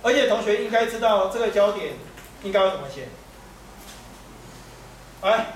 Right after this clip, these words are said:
其实你有没有发现啊？这个图跟这个图，这个 y 等于二，这个 y 等于负二，对不对？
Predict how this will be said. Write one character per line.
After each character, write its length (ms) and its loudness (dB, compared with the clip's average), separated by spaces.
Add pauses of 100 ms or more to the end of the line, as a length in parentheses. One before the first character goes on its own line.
(180)
其 140 -6
实 120 0
你 80 2
有 40 2
没 100 2
有 60 6
发 160 4
现 180 0
啊？ 180 -4
这 60 -2
个 140 2
图 60 -6 (180)
跟 140 0
这 60 -2
个 120 0
图， 60 -8 (200)
这 80 0
个 120 4
y 180 4
等 140 -4
于 100 -10
二， 220 0
这 80 -2
个 100 -2
y 200 2
等 160 -4
于 120 -12
负 260 -2
二， 80 2
对 80 -6
不 60 0
对？ 180 0